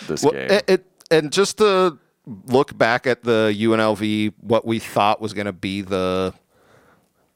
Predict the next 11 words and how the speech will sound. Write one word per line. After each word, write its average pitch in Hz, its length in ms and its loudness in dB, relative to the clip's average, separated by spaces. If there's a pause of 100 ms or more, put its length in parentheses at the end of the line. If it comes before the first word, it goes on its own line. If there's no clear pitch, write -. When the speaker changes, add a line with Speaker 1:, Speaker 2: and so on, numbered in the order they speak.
(140)
Speaker 2:
dynasty. 123 760 -2
Speaker 1:
But - 160 -2
you're 113 60 -2
sitting - 340 0
in 113 80 -2
jacuzzis 101 720 -2
with 95 140 -6
known 196 380 2
gamblers, 185 680 0
Speaker 2:
And 135 140 6
Speaker 1:
Chris. 127 300 4